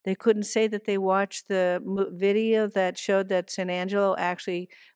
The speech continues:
will let a baby die if the baby is aborted alive with, with, um, the red, the, um, I'm trying to forget the name of the, um, the group, the, the video group that did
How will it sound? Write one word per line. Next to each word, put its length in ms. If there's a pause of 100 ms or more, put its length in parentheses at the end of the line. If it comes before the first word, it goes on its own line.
will 160
let 160
a 40
baby 340
die 380
if 160
the 80
baby 320
is 120
aborted 440
alive 520
with, 180 (520)
with, 240 (100)
um, 640 (120)
the 220
red, 260 (240)
the, 360
um, 500 (180)
I'm 100
trying 280
to 40
forget 260 (280)
the 160
name 380
of 180
the, 240
um, 240 (1300)
the 260
group, 320
the, 180 (220)
the 80
video 400
group 360 (340)
that 400
did 180